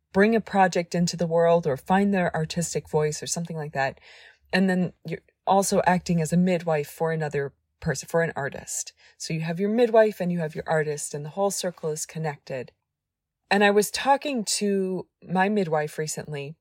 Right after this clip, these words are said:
and he, and Paul said something that I, I had felt, but hadn't really been able to articulate, which is just that some days,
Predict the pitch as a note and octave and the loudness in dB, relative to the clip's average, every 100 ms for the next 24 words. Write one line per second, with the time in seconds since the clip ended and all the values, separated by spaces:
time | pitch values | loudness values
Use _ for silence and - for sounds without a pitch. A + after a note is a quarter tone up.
0 | _ _ _ - F3 F#3 G3+ - - F#3+ | _ _ _ -2 0 0 0 -2 0 0
1 | E3+ - C#4 D4+ D#4+ A3 G3 F#3+ A3 _ | -2 2 4 6 4 2 2 0 -6 _
2 | _ _ _ - D#4 F4+ C#4+ A3+ G#3 F#3+ | _ _ _ -6 0 2 4 8 8 6
3 | E3 _ _ - G#3 G#3 F3 - - F3 | -6 _ _ -2 0 2 -2 0 6 6
4 | A#3+ - - _ F3+ - _ _ F#3+ F#3+ | 6 -4 -16 _ 2 2 _ _ -6 -6
5 | F#3 E3 G3 G3+ F#3 F3+ F3 F3 E3 D#3+ | -2 -2 -2 -2 -2 -2 -2 -2 -2 -4
6 | - D#3+ D#3+ - F3 F3 - E3 - - | -4 -6 -6 -6 -4 -4 -4 -6 -6 -6
7 | - E3+ - D#3 - G#3 B3+ A3+ F3 E3 | -6 -6 -4 -4 0 0 2 4 4 2
8 | E3+ | -8